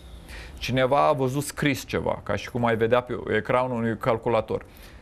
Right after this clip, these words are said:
În orice formă Mama Pământ vine la tine, e bine, nu-ți fă probleme. E o tehnică foarte simplă și eu, dacă, deci singura condiție este să fii în inimă. Deci dacă ești în inimă,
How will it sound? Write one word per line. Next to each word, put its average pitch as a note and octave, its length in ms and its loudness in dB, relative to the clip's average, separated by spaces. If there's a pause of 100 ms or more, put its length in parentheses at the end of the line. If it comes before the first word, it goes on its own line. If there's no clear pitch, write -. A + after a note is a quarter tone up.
(160)
În A#2 160 2
orice F3 300 2
formă D3+ 480 2
Mama B2+ 280 2
Pământ G#2 400 2
vine G2+ 280 0
la G2 160 0
tine, D#3+ 440 -2 (100)
e A#2 160 0
bine, C3 280 2
nu-ți A2 240 0
fă B2+ 100 0
probleme. F2+ 460 -2 (960)
E G2+ 80 0
o G2+ 80 2
tehnică C3+ 380 0
foarte A2+ 360 0
simplă G#2+ 540 0 (340)
și - 420 0
eu, G#2+ 200 2 (340)
dacă, G#2 320 2 (680)
deci F#2 460 -2
singura E3+ 400 4
condiție A#2 420 -2
este A#2 180 -2
să G#2+ 120 -4
fii G#2 200 2
în G2 60 4
inimă. E2 320 0 (640)
Deci F#2 200 -2
dacă C#3 260 2
ești C3+ 240 -2
în G2 80 0
inimă, C3 420 0